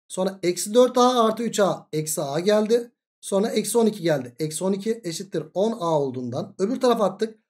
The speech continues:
A kare eksi on bir A eksi on iki eşittir sıfır. Niye hissederek yapmadıysak neyse. Burası eksi on ikiye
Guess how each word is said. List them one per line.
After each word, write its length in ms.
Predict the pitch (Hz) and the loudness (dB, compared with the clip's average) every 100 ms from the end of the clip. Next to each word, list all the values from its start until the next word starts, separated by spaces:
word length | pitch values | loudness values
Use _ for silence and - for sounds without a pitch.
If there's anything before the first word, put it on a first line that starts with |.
| _ _ _ | _ _ _
A 180 | 202 247 | 0 2
kare 200 | 254 254 233 | 2 4 4
eksi 220 | 233 220 | 2 0
on 240 | 214 214 | 0 2
bir 100 | 202 | 2
A 320 | 196 190 190 _ _ | 4 2 0 _ _
eksi 400 | 175 160 - 185 - | -6 -4 -6 -6 -4
on 140 | 185 | -4
iki 400 | 196 185 180 - | -4 -4 -6 -6
eşittir 540 | 156 156 190 180 180 _ _ | -10 -10 -8 -8 -8 _ _
sıfır. 380 | - 180 151 151 | -10 -6 -6 -6
Niye 300 | 165 240 294 - | -6 -6 -8 -8
hissederek 500 | 185 185 170 165 165 | -8 -6 -4 -4 -6
yapmadıysak 540 | 160 170 202 - 131 | -8 -6 -6 -8 -6
neyse. 380 | 160 160 160 - _ - _ _ - | -4 -4 -6 -10 _ -20 _ _ -2
Burası 540 | 196 269 262 240 - - | 6 6 8 4 4 2
eksi 260 | 190 190 | 0 2
on 120 | 233 240 | 2 2
ikiye 280 | 233 220 | 2 2